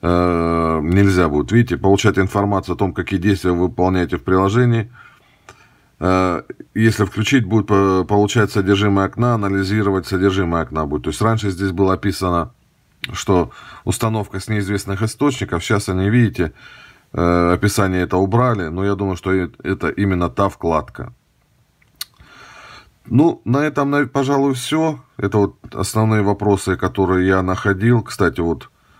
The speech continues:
управление одной рукой здесь же находится, тоже все работает, никуда не делал, не делось. Добавились тут кнопки жесты, видите.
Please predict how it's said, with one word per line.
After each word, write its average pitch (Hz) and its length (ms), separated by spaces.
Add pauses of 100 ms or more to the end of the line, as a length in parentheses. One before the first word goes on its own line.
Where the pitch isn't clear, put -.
(180)
управление 95 540
одной 92 220
рукой 127 300
здесь 120 280
же 107 100
находится, 104 600
тоже 95 320
все 95 180
работает, 90 480
никуда 87 340
не 85 140
делал, 80 560
не 82 180
делось. 78 460 (680)
Добавились 95 580
тут - 160
кнопки 92 420
жесты, 123 480
видите. 95 500